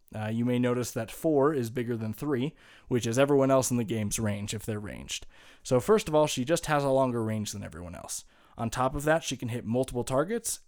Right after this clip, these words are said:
and she doesn't need a target, and she can kill multiple minions with one attack. Uh, just so many boxes checked with a single ability there.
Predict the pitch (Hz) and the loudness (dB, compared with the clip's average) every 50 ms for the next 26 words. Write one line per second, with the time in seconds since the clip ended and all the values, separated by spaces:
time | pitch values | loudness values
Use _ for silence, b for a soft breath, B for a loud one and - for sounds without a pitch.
0 | _ - 247 240 185 170 190 226 214 - - - - 117 127 131 113 117 95 107 | _ 0 2 4 4 4 2 0 -2 -6 -10 -10 -6 -2 0 0 0 -2 -2 -2
1 | 139 190 220 160 113 - - 107 107 117 165 190 - - b b b b b b | -2 0 -2 -2 -4 -6 -4 -6 -4 -4 -6 -8 -8 -12 b b b b b b
2 | b b - 240 240 208 196 202 220 202 185 - - - - 160 147 156 147 - | b b -2 0 2 2 4 2 2 0 -4 -8 -6 -2 0 0 0 2 4 6
3 | 202 190 185 190 190 175 180 185 180 185 180 175 160 151 139 127 143 131 123 139 | 6 6 6 6 4 4 4 2 4 4 2 2 2 2 2 0 0 0 2 2
4 | 147 139 123 - 127 113 101 - - - - - - - _ 123 120 123 120 117 | 2 2 2 0 -4 -6 -6 -10 -16 -20 -20 -20 -20 -12 _ -2 0 0 0 0
5 | 117 - 180 165 - - B B B B B B B - - 202 196 185 180 165 | 2 2 2 2 2 -4 B B B B B B B 2 4 4 6 6 4 6
6 | 147 143 139 135 - - - 123 - - 135 123 117 - 127 117 - 120 - - | 6 6 6 6 4 2 -2 -2 0 2 0 0 0 -2 -6 -4 -2 0 0 2
7 | 143 131 123 120 113 110 117 110 107 107 104 101 113 107 107 113 | 2 2 2 2 2 0 0 -2 -2 -4 -6 -8 -8 -8 -8 -10